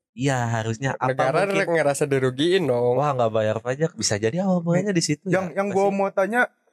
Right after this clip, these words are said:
Speaker 3: eh, masuknya bayar berapa?
Speaker 1: Apa, subscription-nya masuk
Speaker 3: Ya.
Speaker 1: ke website? Iya, itu se-,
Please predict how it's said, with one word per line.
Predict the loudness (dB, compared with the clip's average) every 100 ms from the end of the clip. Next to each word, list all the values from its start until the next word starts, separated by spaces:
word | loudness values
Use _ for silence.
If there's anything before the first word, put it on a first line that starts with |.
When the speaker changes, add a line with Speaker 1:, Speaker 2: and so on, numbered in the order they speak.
| _ _ _ _
Speaker 3:
eh, | -2 2 2 0 _ -6
masuknya | -4 -2 -4 -2
bayar | 0 0
berapa? | -2 -4 -4 -6 -16 _ _ _ -14 -14 -6
Speaker 1:
Apa, | -2 -2 -4
subscription-nya | -4 -4 0 -2 -2 -4 0 -2
masuk | -2 -4 0
Speaker 3:
Ya. | 0
Speaker 1:
ke | 2
website? | 0 0 -2 _ _ _
Iya, | -2 0
itu | 0 -4
se-, | -2 0